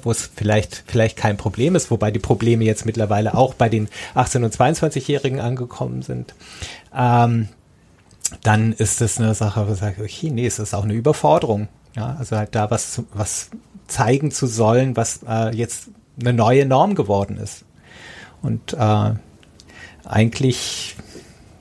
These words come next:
ja, nein, würde ich auch, würde ich sagen, das ist, das ist nicht so.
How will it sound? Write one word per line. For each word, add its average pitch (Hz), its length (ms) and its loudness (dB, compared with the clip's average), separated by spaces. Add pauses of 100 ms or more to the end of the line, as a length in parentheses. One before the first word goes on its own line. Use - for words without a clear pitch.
(180)
ja, 113 120 4 (100)
nein, 143 320 4 (120)
würde 131 180 0
ich 131 140 -6
auch, 117 200 0 (280)
würde 135 140 -4
ich - 80 -6
sagen, 101 300 2
das - 200 -2
ist, - 280 -4 (440)
das - 160 0
ist 110 200 -2
nicht 110 220 0
so. 110 340 0